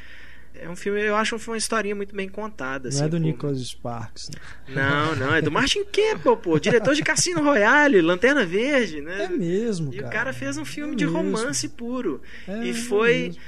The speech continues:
Speaker 2: muito.
Speaker 1: foi meio que coincidiu
Speaker 2: Não
Speaker 1: na
Speaker 2: lembrava
Speaker 1: época, eu
Speaker 2: dele.
Speaker 1: não sei se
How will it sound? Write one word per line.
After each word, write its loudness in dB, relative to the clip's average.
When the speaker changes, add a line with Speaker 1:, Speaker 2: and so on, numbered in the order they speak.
Speaker 2:
muito. -8
Speaker 1:
foi 2
meio 4
que -8
coincidiu 0
Speaker 2:
Não 2
Speaker 1:
na 4
Speaker 2:
lembrava 6
Speaker 1:
época, 2
eu 4
Speaker 2:
dele. 0
Speaker 1:
não -2
sei 2
se -2